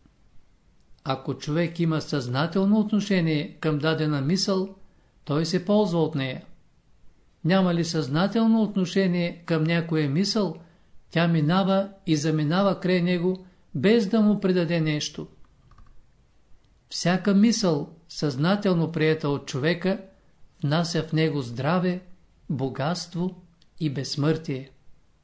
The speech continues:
Не може ли мисълта да внесе в човека тия качества, това показва, че той е слушал и възприемал външно само, а не и вътрешно.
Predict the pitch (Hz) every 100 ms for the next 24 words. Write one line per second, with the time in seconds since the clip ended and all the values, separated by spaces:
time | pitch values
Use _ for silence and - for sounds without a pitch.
0 | _ _ - _ _ _ _ - - 143
1 | 127 139 170 170 165 165 160 160 160 190
2 | 180 175 151 175 170 - 220 220 185 160
3 | 160 160 - - 170 202 208 214 202 170
4 | - 151 - - _ _ - - 165 131
5 | 151 208 196 202 196 180 208 - - _
6 | _ - 147 - 156 151 139 - 190 190
7 | 196 175 - - 170 175 170 - 170 185
8 | 180 170 156 127 202 220 226 208 190 147
9 | 123 - _ _ _ _ - - 135 135
10 | 156 180 165 202 165 143 - 131